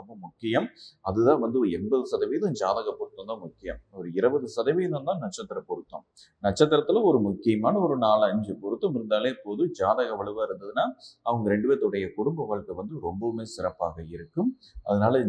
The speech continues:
ஜாதகம் ஒத்து போகணும். ரெண்டு பேர்த்துக்கு வந்து கிரக நிலைகள் ஒரே மாதிரி இருக்கணும். ஒருத்தர் கோபக்காரன்னா இன்னொருத்தரும் கோபக்காரரா தான் இருக்கணும். சாந்தமான ஆளை கல்யாணம் பண்ணி வச்சோம்னா செட் ஆகாது. ஏன்னா கோபத்துக்கு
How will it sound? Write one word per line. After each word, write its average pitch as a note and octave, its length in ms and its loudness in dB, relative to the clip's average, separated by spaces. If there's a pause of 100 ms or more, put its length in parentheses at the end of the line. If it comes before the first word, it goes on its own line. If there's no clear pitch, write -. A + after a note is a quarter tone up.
(120)
ஜாதகம் C#3 560 4 (720)
ஒத்து G#2+ 280 4 (140)
போகணும். F2+ 400 4 (420)
ரெண்டு G#2+ 200 6
பேர்த்துக்கு C3+ 340 6
வந்து C#3 240 2
கிரக G#2 340 4
நிலைகள் A#2+ 440 2
ஒரே A2 120 2 (140)
மாதிரி F2 180 -4
இருக்கணும். E2 340 -12 (180)
ஒருத்தர் F#2 340 -4
கோபக்காரன்னா C3 640 4
இன்னொருத்தரும் C3+ 500 -4
கோபக்காரரா B2 520 -2 (120)
தான் G#2+ 140 4
இருக்கணும். F2+ 320 -8 (180)
சாந்தமான B2+ 440 4 (160)
ஆளை B2 140 6 (300)
கல்யாணம் B2+ 320 0
பண்ணி A#2+ 200 -6
வச்சோம்னா C#3 340 -4 (460)
செட் A2+ 320 8
ஆகாது. E2+ 300 2 (120)
ஏன்னா A#2+ 120 4 (160)
கோபத்துக்கு C3+ 540 4